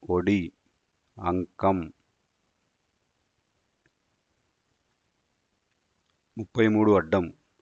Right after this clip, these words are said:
నెమలి, మయూరం. ఇరవై ఎనిమిది నిలువు, అమృతం, పీయూషం.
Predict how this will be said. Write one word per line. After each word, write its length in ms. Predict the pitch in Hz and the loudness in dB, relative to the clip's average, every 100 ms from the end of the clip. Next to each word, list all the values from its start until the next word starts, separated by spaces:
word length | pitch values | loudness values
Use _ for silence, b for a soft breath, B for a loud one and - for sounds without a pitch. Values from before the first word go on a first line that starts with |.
| - | -10
నెమలి, 680 | 87 87 95 92 95 80 - _ _ _ _ _ _ _ _ _ _ _ _ - | -4 -2 0 0 -2 -4 -12 _ _ _ _ _ _ _ _ _ _ _ _ -12
మయూరం. 1000 | 90 87 87 92 92 85 92 87 78 - _ _ _ _ _ _ _ _ _ _ _ _ _ _ _ _ _ _ _ _ _ _ _ _ _ _ _ _ _ _ _ _ - | -6 -2 0 0 0 -2 -4 -6 -10 -20 _ _ _ _ _ _ _ _ _ _ _ _ _ _ _ _ _ _ _ _ _ _ _ _ _ _ _ _ _ _ _ _ -6
ఇరవై 260 | 92 104 | -2 0
ఎనిమిది 420 | 107 98 104 110 98 | 0 0 0 0 0
నిలువు, 340 | 90 90 85 | -2 -4 -4
అమృతం, 760 | - 92 104 101 - 98 82 - _ _ _ _ _ _ _ _ _ _ _ | -6 -4 0 0 0 -2 -4 -12 _ _ _ _ _ _ _ _ _ _ _
పీయూషం. 1000 | 92 95 98 95 87 - 95 90 76 73 | -6 -4 -2 -2 -2 -4 -4 -4 -8 -16